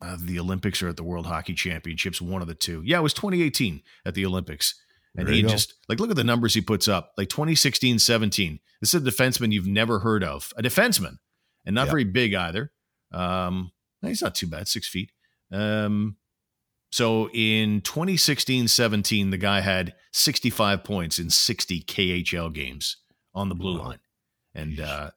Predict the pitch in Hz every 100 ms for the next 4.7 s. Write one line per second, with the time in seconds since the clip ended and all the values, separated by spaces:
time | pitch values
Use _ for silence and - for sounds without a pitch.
0 | _ _ 90 87 82 80 82 80 85 73
1 | 85 80 80 - 71 71 82 - 92 78
2 | 80 92 95 95 95 92 95 76 65 69
3 | _ _ _ _ _ _ _ _ - 90
4 | - 92 85 82 85 85 85